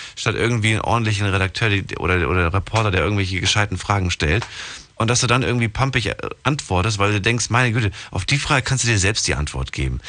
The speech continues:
Das finde ich zum Beispiel auch immer so, wenn man sich selbst die Antwort auf die Fragen geben kann, dann sind die Fragen schlecht.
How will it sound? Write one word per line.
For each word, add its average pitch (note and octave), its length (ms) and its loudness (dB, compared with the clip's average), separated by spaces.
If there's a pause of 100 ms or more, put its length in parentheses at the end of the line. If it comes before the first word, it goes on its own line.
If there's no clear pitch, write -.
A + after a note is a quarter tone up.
(280)
Das - 160 0
finde G3 160 2
ich - 100 0
zum C#3+ 80 0
Beispiel C#3+ 240 0
auch C#3 160 2
immer B2 220 2
so, G2 140 0 (200)
wenn A2 120 0
man A#2+ 120 2
sich A2+ 160 2
selbst D3+ 260 2
die C#3+ 140 0
Antwort B2+ 320 0
auf F2+ 100 0
die G2+ 120 -2
Fragen G#2+ 320 2
geben F2+ 200 2
kann, G#2+ 160 0
dann F#2+ 120 2
sind G#2+ 160 0
die G#2 120 0
Fragen F#2+ 400 -2
schlecht. - 460 -4